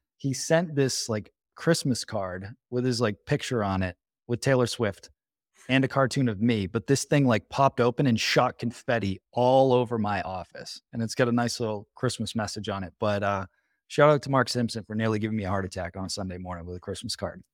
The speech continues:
So anyway, yeah, really excited about what we got going on. Again, if you grab your WealthCon tickets, go to S T R wealth conference dot com. You can grab any level ticket,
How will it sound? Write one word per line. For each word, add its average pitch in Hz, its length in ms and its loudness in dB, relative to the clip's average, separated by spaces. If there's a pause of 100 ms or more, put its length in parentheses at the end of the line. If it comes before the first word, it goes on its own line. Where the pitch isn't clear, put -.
So 98 340 2 (680)
anyway, 104 520 4 (280)
yeah, 131 240 6
really 156 260 8
excited 147 300 4
about 131 240 6
what 127 120 2
we 127 100 0
got 117 180 0
going 120 240 0
on. 113 400 0 (160)
Again, 120 280 0
if 113 140 -6
you 127 80 -6
grab 120 300 2
your 120 100 2
WealthCon 123 540 4
tickets, 127 260 -2
go 120 140 -2
to 113 120 -6
S 123 180 -2
T 131 200 -4
R 123 400 2
wealth 120 340 -2
conference 117 580 -4
dot 104 260 -6
com. 123 400 0 (300)
You 120 40 -18
can 127 60 -4
grab 117 240 4 (100)
any 127 220 2
level 120 260 4
ticket, 113 460 -6